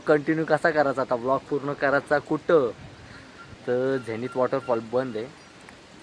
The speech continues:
आता बघू, आता इथे बसल्या बसल्या मीटिंग होईल आमची आणि बघू कुठं जायचं काय. अरे मग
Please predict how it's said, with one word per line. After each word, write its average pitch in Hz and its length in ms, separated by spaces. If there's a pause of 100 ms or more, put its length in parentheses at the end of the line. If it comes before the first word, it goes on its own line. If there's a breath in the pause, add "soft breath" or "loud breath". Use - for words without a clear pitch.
आता 117 440 (100)
बघू, 120 240
आता 120 200
इथे 120 180
बसल्या 120 320
बसल्या 120 300
मीटिंग 117 280
होईल 110 160
आमची 110 320 (480)
आणि 110 140
बघू 127 280
कुठं 143 240
जायचं 123 300
काय. 120 300 (3250)
अरे 110 260
मग 117 120